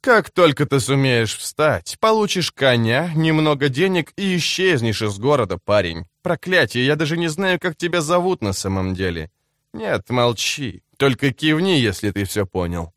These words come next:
Альсин кивнул, а граф улыбнулся снова и вышел.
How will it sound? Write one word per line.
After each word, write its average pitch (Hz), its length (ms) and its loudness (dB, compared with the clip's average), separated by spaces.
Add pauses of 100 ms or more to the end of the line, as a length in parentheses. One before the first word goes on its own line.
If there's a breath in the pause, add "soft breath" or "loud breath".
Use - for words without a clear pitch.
(460)
Альсин 110 460 2
кивнул, 131 500 0 (180)
а 190 120 2
граф 185 320 4
улыбнулся 170 640 2
снова 160 420 2
и 131 120 2
вышел. 123 640 -2